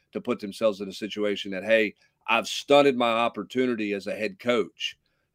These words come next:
And um, I, I think that's something you have to look at i-, if you're Tim Banks, and, and you have to be mindful of. I mean, one of the things that attracted Alex Golesh to South Florida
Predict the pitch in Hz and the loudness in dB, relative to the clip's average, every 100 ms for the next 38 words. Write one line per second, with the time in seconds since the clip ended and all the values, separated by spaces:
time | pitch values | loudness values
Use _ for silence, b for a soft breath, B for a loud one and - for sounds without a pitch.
0 | - 110 107 104 98 90 - _ _ - | -4 -2 0 -2 -6 -10 -16 _ _ -8
1 | 101 98 107 - 117 120 110 120 - 120 | -4 -2 -2 0 0 0 -4 -4 -4 -4
2 | 120 110 107 107 104 98 101 123 117 107 | -4 -4 -4 -4 -4 -6 -2 -2 2 0
3 | 98 92 110 - 101 104 92 110 107 101 | 0 -4 -6 -6 -6 -8 -8 -6 -6 -4
4 | 107 107 - 110 - 107 107 104 104 117 | -4 -6 -8 -8 -6 -6 -2 -2 -4 -6
5 | 113 113 127 117 90 95 104 104 107 127 | -2 -2 -2 -4 -4 -4 -4 -6 -2 0
6 | 139 131 131 131 120 131 123 135 127 127 | 2 2 0 0 2 0 0 0 0 0
7 | 123 120 123 110 - 120 123 123 101 - | 2 2 2 -4 -2 0 0 -2 -8 -4
8 | 120 - 135 156 160 117 | -4 -4 -2 2 2 0